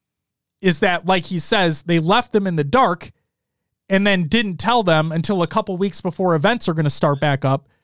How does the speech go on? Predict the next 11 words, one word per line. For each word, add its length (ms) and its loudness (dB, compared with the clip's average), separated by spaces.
when 420 0
a 80 2
lot 280 2
of 120 -2
people's 400 0
livelihoods, 800 2
like, 160 0
this 180 0
is 140 -2
their 180 2
job. 480 0